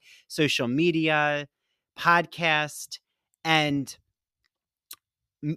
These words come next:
expanding your media footprint. So I have clients I'm working on graduate school writing with them. I can work on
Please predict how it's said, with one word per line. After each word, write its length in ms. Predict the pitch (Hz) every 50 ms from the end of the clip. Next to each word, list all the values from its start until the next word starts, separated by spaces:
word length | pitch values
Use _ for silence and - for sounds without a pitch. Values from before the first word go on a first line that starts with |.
| - -
expanding 720 | 175 139 - - - - 170 165 170 175 160 165 156 147
your 140 | 143 143 135
media 420 | 131 131 135 139 135 135 131 117
footprint. 680 | - - - - 120 - _ - - 90 76 73 58 53 _ _ _ _ _ _ _
So 500 | - - - 262 233 160 113 98 95 98 _ _ _ _ _ _ _ _ _ _ - - _ _ - - -
I 120 | 147 156 160
have 200 | 175 180 - -
clients 400 | - 165 165 160 160 156 - -
I'm 120 | 139 135
working 380 | 135 143 143 135 - 143 139 135 -
on 500 | 127 131 127 123 120 117 117 113 117 110 - _ _ _ _ _ _ _ _ -
graduate 560 | 143 147 147 170 185 156 147 175 170 170 160
school 420 | - - - - 175 165 160 160
writing 440 | 143 147 147 147 147 147 147 147 147
with 180 | 147 143 - _
them. 300 | 156 143 135 135 135 131
I 100 | 131 131
can 180 | - - 139 123
work 200 | 127 123 - -
on 220 | 120 110 107 101